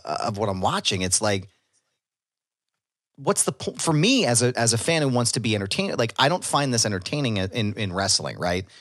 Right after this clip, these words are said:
If this was a different performance, maybe I would find that impressive, but, like,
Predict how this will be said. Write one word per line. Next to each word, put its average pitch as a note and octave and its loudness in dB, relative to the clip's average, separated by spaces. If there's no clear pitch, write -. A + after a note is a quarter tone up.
If A#2+ -4
this F3 4
was C#3+ 0
a C3 2
different A#2+ 0
performance, D#3+ 2
maybe B2+ 2
I A2+ 4
would G#2 -2
find A2 -4
that F#2 -8
impressive, F#2+ -2
but, F#2+ -2
like, G2 -2